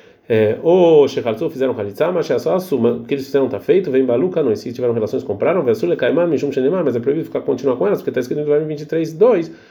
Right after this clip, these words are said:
Lo Evó, Patsua, da Kaveh, Huli, uma pessoa que é assim não pode casar. Vem, Sarkadat, e se você pensar, como falou Rav, que Hayavin, Lavin, que proibições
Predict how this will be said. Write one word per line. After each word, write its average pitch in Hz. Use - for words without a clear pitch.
Lo 147
Evó, 151
Patsua, 135
da 120
Kaveh, 151
Huli, 107
uma 107
pessoa 151
que 156
é 147
assim 143
não 160
pode 143
casar. 117
Vem, 170
Sarkadat, 127
e -
se 123
você 160
pensar, 113
como 135
falou 131
Rav, 147
que 127
Hayavin, 117
Lavin, 156
que 120
proibições 120